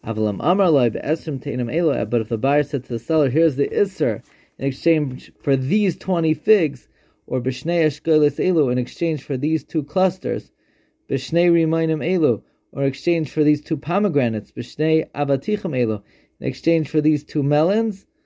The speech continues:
"Oichel Kedarkoi Pater," he could eat them in a normal way,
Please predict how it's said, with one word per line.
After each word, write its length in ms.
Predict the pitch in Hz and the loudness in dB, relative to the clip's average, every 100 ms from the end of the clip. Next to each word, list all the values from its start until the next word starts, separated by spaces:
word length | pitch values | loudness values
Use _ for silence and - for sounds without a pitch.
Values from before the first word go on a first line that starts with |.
| _ _ _ - | _ _ _ -2
"Oichel 500 | 185 208 220 190 - | 2 2 2 0 0
Kedarkoi 580 | 165 151 160 156 147 | 0 2 2 2 0
Pater," 360 | 120 117 - 98 _ _ _ | -2 -6 -6 -10 _ _ _
he 140 | 151 | -10
could 180 | 139 143 | -4 -2
eat 160 | 190 | 0
them 160 | - 165 | 0 2
in 80 | 143 | 2
a 80 | 131 | 0
normal 380 | 143 151 143 | 0 2 2
way, 380 | 123 160 220 233 | 4 4 4 2